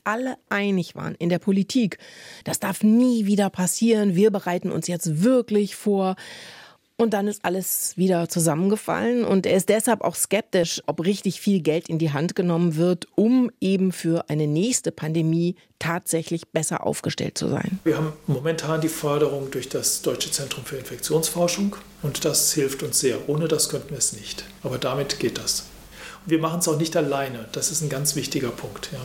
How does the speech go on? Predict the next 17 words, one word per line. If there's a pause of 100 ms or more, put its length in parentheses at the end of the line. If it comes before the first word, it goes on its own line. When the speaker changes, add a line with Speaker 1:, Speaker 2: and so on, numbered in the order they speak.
Speaker 2:
wir
machen
das
zusammen
mit
vielen
anderen
Gruppen
hier
in
Deutschland
innerhalb
des
Deutschen
Zentrums
für
Infektionsforschung.